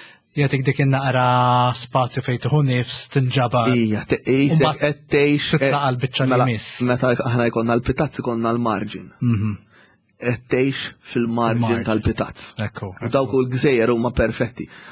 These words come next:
Speaker 2: Malta kienet ġo l-margin l-oħxon.
Speaker 1: Aha.
Speaker 2: U, u, u, u
Speaker 1: Għax hija l-bażi tal-ordni.
Speaker 2: Għax hija l-bażi tal-ordni.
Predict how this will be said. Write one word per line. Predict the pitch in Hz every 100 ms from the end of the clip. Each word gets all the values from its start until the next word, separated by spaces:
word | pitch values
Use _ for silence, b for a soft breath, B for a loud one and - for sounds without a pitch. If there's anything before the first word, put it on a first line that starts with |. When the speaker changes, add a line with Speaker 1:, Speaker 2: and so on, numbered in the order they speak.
| B
Speaker 2:
Malta | 131 190 165 151
kienet | 143 143 139 135
ġo | 139 139
l-margin | 139 143 127 135 139
l-oħxon. | 147 - - 98 95 - -
Speaker 1:
Aha. | 110 101 87 _ _ _ _ -
Speaker 2:
U, | 131
u, | 127 143
u, | 135 160 143
u | 139 139 131
Speaker 1:
Għax | 127 -
hija | 123 120
l-bażi | 110 117 113 123
tal-ordni. | 127 160 135 98 98
Speaker 2:
Għax | 120 147
hija | 131 123
l-bażi | 123 120 120
tal-ordni. | 127 160 143 120 95